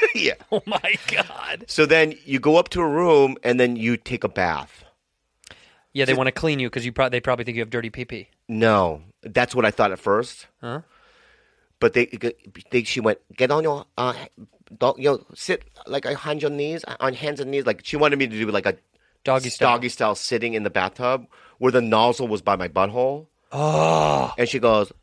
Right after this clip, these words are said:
Speaker 1: "Okay, now, uh, take a soap." And she poured the soap in my asshole, and she would,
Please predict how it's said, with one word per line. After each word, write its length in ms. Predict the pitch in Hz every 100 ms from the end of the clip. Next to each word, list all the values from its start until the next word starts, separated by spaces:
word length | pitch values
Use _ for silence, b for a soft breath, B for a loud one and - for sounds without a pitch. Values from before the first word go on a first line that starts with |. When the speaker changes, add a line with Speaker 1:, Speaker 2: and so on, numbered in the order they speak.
| -
Speaker 1:
"Okay, 240 | 120 160
now, 400 | 151 135 131 131
uh, 240 | - 123 117 -
take 140 | 156
a 60 | 151
soap." 380 | 156 151 143 -
And 100 | -
she 140 | -
poured 380 | - - 143 139
the 60 |
soap 380 | 120 - 123 117
in 100 | 113
my 140 | 101 80
asshole, 600 | 95 101 120 123 139 _ B B B B
and 100 | 110
she 80 |
would, 100 | 117